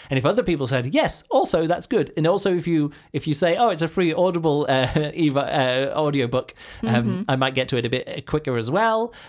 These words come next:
Speaker 1: Um, the other way that you can do is email me at luke at juggler dot net. You can follow us on Twitter.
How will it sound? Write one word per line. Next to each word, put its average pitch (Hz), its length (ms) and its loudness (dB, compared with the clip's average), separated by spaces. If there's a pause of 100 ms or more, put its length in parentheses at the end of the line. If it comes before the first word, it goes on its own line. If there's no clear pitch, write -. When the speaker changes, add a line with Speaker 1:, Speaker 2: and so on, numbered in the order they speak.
Speaker 1:
Um, 139 600 -2 (240)
the 147 140 2
other 214 160 2
way 143 360 2
that 139 140 0
you 135 140 -2
can 135 120 -2
do 139 100 0
is 139 100 0
email 151 280 0
me 143 180 0
at 123 80 -2
luke 143 280 0
at 143 180 -2
juggler 127 300 0
dot 127 220 -2
net. 185 280 -2 (200)
You 151 80 -2
can 139 160 -2
follow 190 240 2
us 156 100 -4
on 143 100 -2
Twitter. 196 440 -2